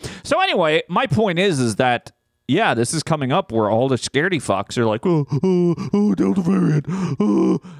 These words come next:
But it's apparently not bad enough that people that are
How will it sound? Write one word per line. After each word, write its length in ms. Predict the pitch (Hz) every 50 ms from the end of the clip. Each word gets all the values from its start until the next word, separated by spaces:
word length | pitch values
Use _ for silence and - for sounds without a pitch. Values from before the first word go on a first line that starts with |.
| - _ -
But 240 | 160 156 - - _ _ _ _ _ - _ _ _ _ _ _ _
it's 100 | - -
apparently 420 | - - 226 277 302 277 240 208 180
not 220 | 175 180 190 180
bad 200 | - 170 160 143
enough 360 | 135 123 123 123 120 117 - -
that 220 | 120 113 107 101 - _ _ _ _
people 380 | - 156 156 143 - 127 120 110
that 180 | 104 110 104 - -
are 500 | - 110 113 113 110 110 107 107 101 92